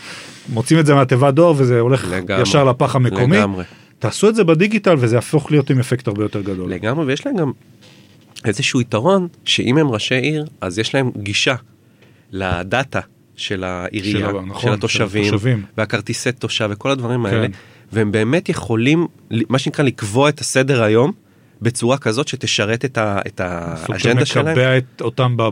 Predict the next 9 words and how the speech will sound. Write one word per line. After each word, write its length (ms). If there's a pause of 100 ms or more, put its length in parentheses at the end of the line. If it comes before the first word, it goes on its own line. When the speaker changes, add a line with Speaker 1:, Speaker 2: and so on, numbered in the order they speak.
Speaker 1:
בכיסא 640
הזה 300 (560)
for 200
good. 240 (260)
Speaker 2:
דרך 300
אגב, 280 (560)
אחד 220
הדברים 360
שאומרים 580